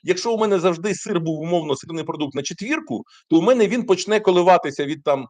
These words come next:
чотири, ну, там, чотири з мінусом, чотири з плюсом. То я з-, е, інтервал якості зміниться від чотири з мінусом до п'яти. І споживач, коли буде купувати продукт кращий, потім, купуючи гірший, він зможе розочаруватися, втратити лояльність.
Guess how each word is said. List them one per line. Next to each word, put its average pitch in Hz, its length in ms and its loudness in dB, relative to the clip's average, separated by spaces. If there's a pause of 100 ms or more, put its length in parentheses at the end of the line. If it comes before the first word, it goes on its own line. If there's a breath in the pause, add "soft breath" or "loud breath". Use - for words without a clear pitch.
(220)
чотири, 233 400 -8
ну, 247 100 -6
там, 131 180 -4
чотири 214 280 -6
з 151 60 -8
мінусом, 202 340 -6
чотири 180 280 -6
з - 60 -12
плюсом. 117 360 -8
То 160 100 -6
я 214 180 2
з-, 165 160 -8
е, 135 200 -2
інтервал 196 300 2
якості 151 440 -4
зміниться 143 580 -6
від 151 180 -8 (320 loud breath)
чотири 185 360 -4
з 147 60 -10
мінусом 156 440 -6
до 175 140 2
п'яти. 151 420 -4 (340 soft breath)
І 202 320 -8 (320)
споживач, 190 600 -2
коли 156 200 -6
буде 165 220 -8
купувати 160 560 -2
продукт 165 440 -6 (640)
кращий, - 760 0 (520)
потім, 226 340 -4
купуючи 170 560 -8
гірший, 156 640 -8
він 233 240 -12
зможе 180 400 0
розочаруватися, 170 1000 0
втратити 175 480 -2
лояльність. 123 680 -6